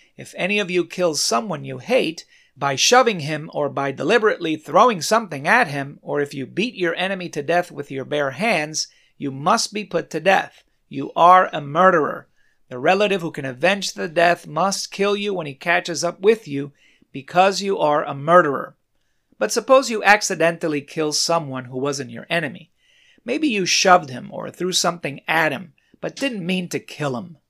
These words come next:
Or suppose you drop a big stone and someone is killed. However,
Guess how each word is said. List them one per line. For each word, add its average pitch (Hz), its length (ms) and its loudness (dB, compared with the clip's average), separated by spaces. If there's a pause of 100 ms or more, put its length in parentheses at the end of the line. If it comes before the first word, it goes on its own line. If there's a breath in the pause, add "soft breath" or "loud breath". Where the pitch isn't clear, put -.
(200)
Or 254 280 4
suppose 220 560 0
you 220 80 -2
drop 175 400 4
a 190 80 4
big 156 240 -4
stone 139 560 -2
and 123 180 -12
someone 208 400 0
is 175 220 -2
killed. 131 500 -4
However, 226 640 4